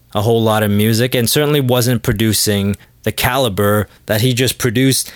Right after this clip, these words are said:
out of thin air. Like, I booked a music session with him online, met up on Skype, and I had mentioned to him, "Hi, Brian, I wanna do it. I, I'd like an Asian theme. Do you think you would do something like that?" He's like, "Yeah, sure thing."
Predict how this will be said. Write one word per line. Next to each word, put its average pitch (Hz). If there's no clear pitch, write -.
out 190
of 165
thin 185
air. 135
Like, 127
I 143
booked 165
a 143
music 151
session 151
with 143
him 139
online, 120
met 123
up 139
on 120
Skype, 110
and 160
I 180
had 175
mentioned 156
to 147
him, 135
"Hi, 151
Brian, 135
I 117
wanna 139
do 113
it. 101
I, 123
I'd 151
like 170
an 151
Asian 127
theme. 131
Do 117
you 123
think 123
you 127
would 101
do 117
something 120
like 104
that?" 107
He's 135
like, 143
"Yeah, 240
sure 226
thing." 196